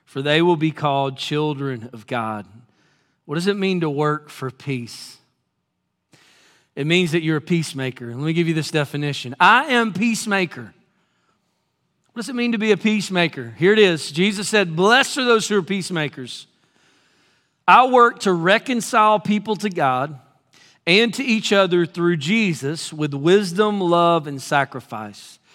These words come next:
The peacemaker earns the reputation, child of God.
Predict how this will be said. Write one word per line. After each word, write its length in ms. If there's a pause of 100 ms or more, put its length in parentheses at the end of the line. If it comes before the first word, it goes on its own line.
(400)
The 100
peacemaker 840
earns 300
the 120
reputation, 840
child 320
of 80
God. 360